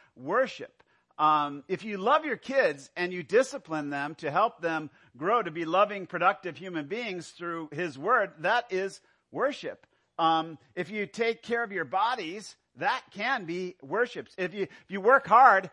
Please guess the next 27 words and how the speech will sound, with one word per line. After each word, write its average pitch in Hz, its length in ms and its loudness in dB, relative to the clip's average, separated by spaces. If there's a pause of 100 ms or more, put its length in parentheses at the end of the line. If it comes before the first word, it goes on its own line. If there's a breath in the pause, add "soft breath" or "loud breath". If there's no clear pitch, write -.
(200 soft breath)
in 196 240 0
your 180 320 4
occupation 196 1120 0
or 170 180 4
at 160 180 0
school, 208 540 -4
that 202 280 -2
can 190 160 -10
be 190 300 -14
worship. 147 720 -8 (300 soft breath)
I-, 180 180 -4
if 180 160 -4
you 185 320 -2 (400 soft breath)
make 190 300 -2
love 214 300 6
to 160 100 -12
your 165 120 0
husband 190 680 0
or 175 240 4
your 156 240 -2
wife 208 380 2 (120)
last 151 420 0
night, 165 260 -2 (100)
that 196 340 4
is 196 380 0
worship. 147 640 -8 (460 soft breath)
Um, 147 560 2